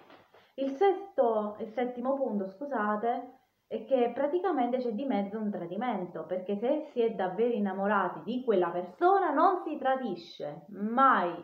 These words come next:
assolutamente non si tradisce. E per tradimento non è inteso soltanto, per esempio,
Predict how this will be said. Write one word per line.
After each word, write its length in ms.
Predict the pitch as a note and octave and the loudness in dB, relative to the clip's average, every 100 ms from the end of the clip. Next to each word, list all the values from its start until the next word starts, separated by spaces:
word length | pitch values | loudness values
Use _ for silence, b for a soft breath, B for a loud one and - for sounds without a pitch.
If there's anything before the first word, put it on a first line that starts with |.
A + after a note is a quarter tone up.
| - | -8
assolutamente 1300 | G#3 G#3+ - G#3 A3+ C#4+ A#3+ A3+ C4 C#4+ C#4 D4+ B B B | -6 -6 -6 -2 0 0 0 0 0 -2 -2 -4 B B B
non 420 | G#3+ B3 D4 D#4 | -4 0 0 -2
si 220 | - C#4 C4+ | -6 -6 -2
tradisce. 880 | C4 A3+ F3+ E3+ - D#3 - - - | -2 -2 -4 -8 -8 -8 -8 -14 -4
E 120 | G3+ | -2
per 220 | B3+ B3 | 0 -2
tradimento 640 | D4 E4+ E4 D4 F4 D4 G#3+ | 0 0 0 0 0 2 0
non 180 | A3 C4 | 0 0
è 180 | A#3 | 0
inteso 520 | F3 G3 G3+ G3+ G3 F3+ | -2 -6 -4 -2 -2 -4
soltanto, 760 | F3+ F3+ G3 F#3 G3 G3 F#3+ | -4 -4 -2 0 0 -2 -2
per 140 | F#3 F3 | -2 -2
esempio, 1080 | F3+ F3 F3+ F3+ F#3 F3+ F3 F3 E3+ - | -2 -2 -4 -6 2 4 4 2 -4 -12